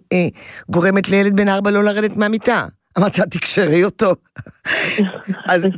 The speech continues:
כ-, כל האולם, שבע מאות איש פורץ בב-, בצחוק. ברור. למה, אני יכולה לגרום לילד לא לרדת מהמיטה? אני יכולה לגרום לילד לא להתחצף אליי?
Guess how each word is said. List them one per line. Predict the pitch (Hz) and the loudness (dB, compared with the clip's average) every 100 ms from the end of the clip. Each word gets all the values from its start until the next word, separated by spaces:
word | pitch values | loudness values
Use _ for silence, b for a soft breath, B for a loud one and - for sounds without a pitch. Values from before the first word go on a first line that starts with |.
| 185 | -4
כ-, | 208 | -4
כל | - 202 | 0 2
האולם, | 196 190 190 190 | 2 2 -2 -4
שבע | - 170 | -6 -4
מאות | 165 170 | -4 -4
איש | 180 - | -6 -2
פורץ | 160 143 | 0 2
בב-, | 127 123 123 117 | 0 0 0 0
בצחוק. | 131 - 131 113 - - | -4 0 0 0 -4 -2
ברור. | 151 185 262 196 - _ _ B B - | 2 4 2 0 -8 _ _ B B -2
למה, | 160 143 | -2 0
אני | 147 | -2
יכולה | 160 196 | 0 0
לגרום | 156 131 147 | 0 -2 0
לילד | 147 135 | 2 2
לא | 127 131 | 2 0
לרדת | 120 120 | 0 -2
מהמיטה? | 170 107 - 233 208 - _ _ _ _ _ _ _ _ - | -2 -2 0 0 -2 -8 _ _ _ _ _ _ _ _ -2
אני | 160 | 0
יכולה | 180 202 | 2 2
לגרום | 160 139 165 | 0 0 0
לילד | 156 147 | 0 2
לא | 131 | 0
להתחצף | 143 - - 165 220 | -2 -6 -2 0 2
אליי? | 220 | 0